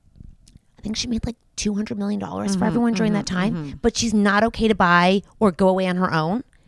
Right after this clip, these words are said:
Speaker 1: or have
Speaker 2: Yeah,
Speaker 1: a, a
Speaker 2: I
Speaker 1: boyfriend or, you
Speaker 2: I know,
Speaker 1: know.
Speaker 2: none of that makes sense. I, but
Speaker 1: I
Speaker 2: that,
Speaker 1: really feel
Speaker 2: that
Speaker 1: sad
Speaker 2: als-,
Speaker 1: for her that.
Speaker 2: that also reminds me, this is, like, an off topic, but, like, p-, like, musicians,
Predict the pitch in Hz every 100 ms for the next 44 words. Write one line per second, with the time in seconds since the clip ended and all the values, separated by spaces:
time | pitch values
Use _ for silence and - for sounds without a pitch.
0 | - - - - 214 190 185 190 170 -
1 | - 214 208 180 175 202 220 254 - 202
2 | 202 185 180 165 - _ - 214 226 208
3 | 180 214 220 226 226 196 196 175 - 190
4 | 175 - 214 208 202 180 - 220 214 208
5 | 208 220 214 208 - 196 160 156 - -
6 | 220 233 220 208 208 - 226 220 226 214
7 | 185 180 185 180 175 - 180 160 165 175
8 | 175 170 165 - 170 190 175 190 185 -
9 | - - - - _ _ _ - 220 190
10 | - 226 208 185 190 - 220 254 262 -